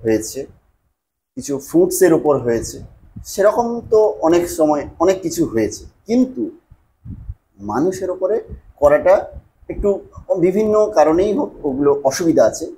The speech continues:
তবে যদি অদূর ভবিষ্যতে যদি ভালো মানুষের প্রয়োজন হয়, তাহলে কিন্তু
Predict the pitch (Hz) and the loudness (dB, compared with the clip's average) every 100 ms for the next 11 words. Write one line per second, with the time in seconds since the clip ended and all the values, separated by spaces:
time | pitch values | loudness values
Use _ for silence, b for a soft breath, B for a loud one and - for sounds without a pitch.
0 | _ 220 226 143 - - - - - _ | _ 4 4 4 -2 -10 -20 -20 -20 _
1 | - - 165 190 185 - 120 139 214 208 | -20 -6 -4 -4 -8 -6 -2 2 2 0
2 | 147 165 196 - 131 101 - _ _ _ | -2 -4 -4 -4 -4 -6 -18 _ _ _
3 | _ _ _ _ 113 131 135 131 120 117 | _ _ _ _ -10 -6 -2 0 0 -2
4 | 110 104 - _ _ _ _ _ _ _ | -4 -8 -14 _ _ _ _ _ _ _
5 | - 131 151 165 165 - - - - - | -2 2 2 2 0 -8 -20 -16 -16 -4
6 | 117 147 185 208 196 - - - - _ | 2 4 4 4 2 2 -10 -20 -20 _
7 | _ - - _ _ _ _ _ 131 151 | _ -20 -20 _ _ _ _ _ 2 6
8 | 160 151 120 92 - - _ _ _ - | 6 4 2 -2 -12 -20 _ _ _ -8
9 | 107 143 151 151 123 113 - 208 | -8 -6 -10 -8 -10 -10 -10 -10